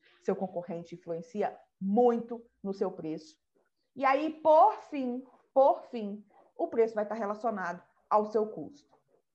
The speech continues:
Mas aí é realmente, é o terceiro elemento. Antes de mais nada, a gente tem que entender de mercado. E aí, então, depois que você já entendeu de mercado, você já viu o cliente que você quer atender, você já viu a concorrência,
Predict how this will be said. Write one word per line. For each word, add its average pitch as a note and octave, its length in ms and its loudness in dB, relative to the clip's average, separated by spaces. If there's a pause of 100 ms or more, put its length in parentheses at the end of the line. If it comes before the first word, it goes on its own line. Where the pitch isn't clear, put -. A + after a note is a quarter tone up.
(140)
Mas G3 280 -2
aí F3 200 0
é F3+ 280 -4
realmente, F3+ 600 -2
é F#3+ 80 0
o F#3 40 0
terceiro G3+ 380 -2
elemento. D3+ 480 -8 (260)
Antes G3+ 260 -4
de G3+ 80 -8
mais F3+ 220 -4
nada, E3 360 -4
a F#3+ 100 0
gente F#3+ 220 -10
tem G3+ 120 -4
que G3+ 100 -12
entender G3 360 -6
de F#3 120 -10
mercado. - 520 -10 (800)
E A#3+ 100 0
aí, D4 340 2
então, C4 500 2
depois A3 300 -2
que - 80 -14
você F4 280 -2
já A#3 100 2
entendeu G#3+ 480 0
de C#4 100 -8
mercado, G#3+ 640 -2
você G3+ 220 -8
já G3+ 180 0
viu G#3 200 -8
o D4+ 40 -14
cliente B3+ 320 -6
que - 60 -20
você C4+ 100 -6
quer C4+ 100 -4
atender, A3 360 -4
você F#3 80 -12
já F#3 160 -2
viu A#3+ 220 -6
a D#4+ 40 -4
concorrência, A#3 720 -2